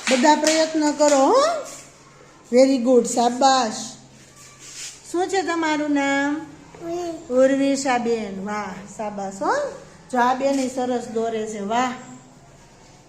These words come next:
Speaker 1: આ બેનને પણ દોરાઈ જવા આવ્યો. તમે સારો પ્રયત્ન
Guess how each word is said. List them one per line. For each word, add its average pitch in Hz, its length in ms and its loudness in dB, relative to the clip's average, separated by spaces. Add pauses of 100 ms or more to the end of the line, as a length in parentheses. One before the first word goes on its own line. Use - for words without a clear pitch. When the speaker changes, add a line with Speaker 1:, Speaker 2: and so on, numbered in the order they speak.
(720)
Speaker 1:
આ 233 100 -6
બેનને 262 440 -2
પણ 247 240 -2
દોરાઈ 247 380 0
જવા 240 140 -2
આવ્યો. 220 680 -6
તમે 240 360 -6 (380)
સારો 240 260 -2
પ્રયત્ન 226 500 -8